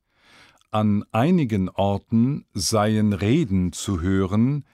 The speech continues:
die denen von Hitler neunzehnhundertvierunddreißig ähnelten, sagte das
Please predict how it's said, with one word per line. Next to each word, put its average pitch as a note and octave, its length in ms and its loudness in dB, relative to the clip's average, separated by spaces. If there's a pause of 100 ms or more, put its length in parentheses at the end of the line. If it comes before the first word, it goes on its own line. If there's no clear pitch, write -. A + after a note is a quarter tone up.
(160)
die A2 160 0
denen C3 560 2
von F#2+ 360 0
Hitler A2 800 -2
neunzehnhundertvierunddreißig G2+ 2500 0 (380)
ähnelten, F#2 1000 0 (440)
sagte F#2 560 -2
das F2+ 360 -4